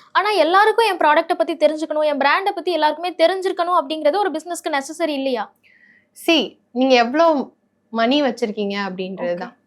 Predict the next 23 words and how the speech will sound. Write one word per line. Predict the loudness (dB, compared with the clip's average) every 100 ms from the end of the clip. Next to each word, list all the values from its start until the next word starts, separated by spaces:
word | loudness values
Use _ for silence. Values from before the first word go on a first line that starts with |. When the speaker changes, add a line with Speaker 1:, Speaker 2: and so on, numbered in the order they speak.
| _ _ _ _ -8
Speaker 2:
இப்போ | 2 4 4
எனக்கு | 2 2 2
மார்க்கெட்டிங்க்கு | 2 2 -2 -2 -2 -4
நிறைய | -4 -6 -4 -6 -4
ஃபண்ட் | -2 -2 0
இருக்கு, | -2 -4
என்கிட்ட | -12 -10 -8 -6
கோடி | -6 -6 -4
கோடியா | -2 0
பைசா | 0 -2 -2
இருக்கு | -2 -2
அப்படின்னா, | -4 -6 -10 -6 -6 -8 _ _
நீங்க | 2 4
எடுத்த | 4 4 4
உடனே | 4 4
ஒரு | 4 4
டி | 2 0
வில | 2 0
பயங்கரமா | 2 0 -2 -4 -2
ஆட் | -2 -4 -8
போட்டு, | -12 -8 -8
நியூஸ் | -6 -10 -8
பேப்பர், | -8 -6 -6